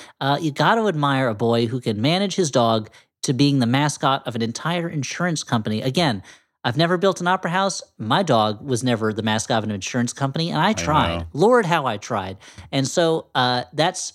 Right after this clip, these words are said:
Speaker 1: he's gotta be the number one Charlie. Dan, uh, tell us a little bit about your relationship with Charlie Brown, and, uh, talk to us about A Boy Named Charlie Brown. Why not? Why is that the
Speaker 2: Well,
Speaker 1: better of the two?
Speaker 2: I, uh, <sighs> I mean, Charlie Brown,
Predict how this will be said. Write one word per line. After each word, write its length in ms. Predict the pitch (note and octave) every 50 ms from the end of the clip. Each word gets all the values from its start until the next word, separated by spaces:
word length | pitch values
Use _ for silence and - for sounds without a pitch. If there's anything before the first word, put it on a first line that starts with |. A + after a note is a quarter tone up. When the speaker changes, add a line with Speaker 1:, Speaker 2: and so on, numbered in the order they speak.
| _ _ _
Speaker 1:
he's 240 | - - F#3 F3+ -
gotta 180 | - F3 D#3+ D3+
be 80 | D3
the 80 | C#3 C#3
number 240 | B2+ C3 B2 B2 B2
one 180 | A#2 A2+ G#2+
Charlie. 360 | G#2 - A#2+ G#2 F#2+ F#2 F#2 G2
Dan, 280 | A#2+ D#3+ E3 D#3+ D#3+ -
uh, 80 | - F3 - - - F3+
tell 160 | - - A#3+ A#3+
us 100 | G#3+ -
a 40 | G#3
little 80 | F#3 D#3+
bit 80 | D3+ C#3+
about 160 | C3+ - D#3
your 100 | C#3+ C#3+
relationship 440 | C3+ C3 B2+ A#2+ A2+ B2 A#2 - A2+
with 80 | - G#2+
Charlie 240 | - C3 B2+ A#2+ A#2
Brown, 340 | A2 B2+ C3+ C3+ C3+ C3 B2 - - - - - _
and, 240 | - B2+ B2+ C3 A#2+ - -
uh, 60 | E3 - - -
talk 220 | - C#4+ C#4 C#4
to 60 | -
us 120 | D4+ - -
about 180 | A3 A#3+ A#3
A 40 | G#3
Boy 180 | D3+ E3 F3+ F#3
Named 140 | D#3+ B2+ A2
Charlie 240 | - B2+ A#2 A2 G#2
Brown. 240 | F2+ G2 F2 F2+ F2
Why 180 | G#2 C3 E3+ F#3
not? 200 | D#3 G#2+ - -
Why 140 | B2+ C#3 D3+
is 80 | E3+ D#3
that 80 | F3 E3+
the 40 | F3+
Speaker 2:
Well, 120 | F3+ E3
Speaker 1:
better 220 | E3 - - A#2 G#2
of 100 | F#2+ G2
the 80 | G#2
two? 120 | - - -
Speaker 2:
I, 300 | E3+ F3 E3+ E3+ C#3 - - _ _ _ _
uh, 340 | D3 D3 C#3+ C#3+ C#3 C3+ B2+ - - B2+ A#2 A2 G#2
<sighs> 320 | B2 - A#2+ A#2 - - -
I 80 | C3 B2+
mean, 460 | C3+ C3 B2 A#2+ A#2 A2+ A2 A2 -
Charlie 280 | - - C3 B2 B2+ B2
Brown, 640 | A2+ G#2 A#2+ A#2 A2+ A2+ A2+ A2+ A2 G#2+ G#2+ A2 -